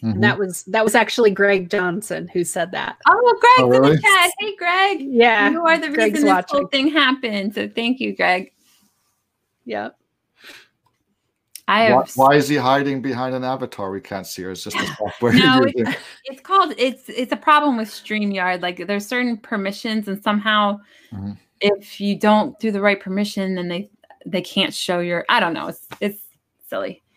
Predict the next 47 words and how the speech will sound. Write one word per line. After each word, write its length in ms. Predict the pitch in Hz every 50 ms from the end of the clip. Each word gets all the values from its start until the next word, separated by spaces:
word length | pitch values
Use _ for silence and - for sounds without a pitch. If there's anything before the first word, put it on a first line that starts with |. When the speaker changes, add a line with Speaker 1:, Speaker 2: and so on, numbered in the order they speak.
| _ _ _ -
Speaker 3:
If 160 | - 214 208 233
I 120 | 226 240
was 140 | 240 233 202
on 180 | 214 214 214
Speaker 1:
Yeah. 100 | 185 180
Speaker 3:
Facebook 300 | 202 - - - 185 180 -
right 160 | 180 165 160
now, 120 | 175 175 170
I'd 120 | 170 170
be 80 | 175 170
able 120 | 170 165 170
to 80 | 160
see 240 | - - 170 170 170
it. 120 | 170 160
But 140 | - 165 160
because 340 | - 175 - - 185 180 180
I'm, 300 | 190 180 180 175 - - -
I'm 180 | 180 180 170 170
looking 300 | 175 170 - 185 175 175
at 100 | 160 -
the 80 | 190
StreamYard 680 | 175 - - - 185 180 175 175 175 170 170 180 180 202 _
feed, 300 | - 170 165 165 160 -
it's 160 | 160 - -
not 180 | - - - -
showing 240 | - - - -
me. 180 | - - 208 208 _ _ _ _ _ _ _ - - - - _ _ _ _ _ _ _ _ -
Speaker 1:
Yep. 220 | 202 185 175 - _ _ _ -
And 100 | 190 175
I 140 | 202 220 226
always 220 | 214 208 202 202 -
try 180 | - 220 202
to 80 | 190 190
pull 240 | - - 202 190 190
up 120 | 190 185
all 340 | - - - 185 185 190 185
of 140 | 185 185 190
'em 120 | 190 185
so 220 | 185 - - 190 175
that 160 | 175 160 180
I 100 | 175 175
can 400 | 175 - 196 175 175 180 175 - _ _
let 300 | - 202 196 190 196 - 190
everyone 360 | 190 196 190 185 185 185 180
know 200 | 175 175 175 180
who 160 | - 202 190
those 300 | 180 175 190 - - -